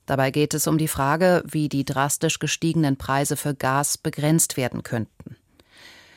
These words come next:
Die Mehrheit der Mitgliedsländer plädiert für einen Höchstpreis für Gas, das an Großhandelsplätzen in der E U verkauft wird, sowie für Gasimporte. Dies könnte, so lautet ein Vorschlag, über eine Art Korridor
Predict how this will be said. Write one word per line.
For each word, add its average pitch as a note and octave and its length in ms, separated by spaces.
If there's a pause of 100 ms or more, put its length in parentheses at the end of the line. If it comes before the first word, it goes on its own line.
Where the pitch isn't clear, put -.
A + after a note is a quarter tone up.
(200)
Die D#3+ 60
Mehrheit F#3+ 520
der E3 140
Mitgliedsländer E3 800
plädiert D3 480
für - 160
einen C3+ 320
Höchstpreis B2+ 720
für A#2+ 160
Gas, B2 360 (380)
das C#3 180
an C3 260
Großhandelsplätzen D3+ 1160
in C3 100
der C3 160
E B2+ 140
U C3 80
verkauft C3 480
wird, D#3 200 (380)
sowie D3 480
für D3 400
Gasimporte. C3 1000 (640)
Dies D3+ 200
könnte, F3+ 520 (100)
so C3+ 160
lautet B2 400
ein - 140
Vorschlag, D3+ 640 (180)
über C#3+ 220
eine C#3 220
Art C#3 280
Korridor C3 580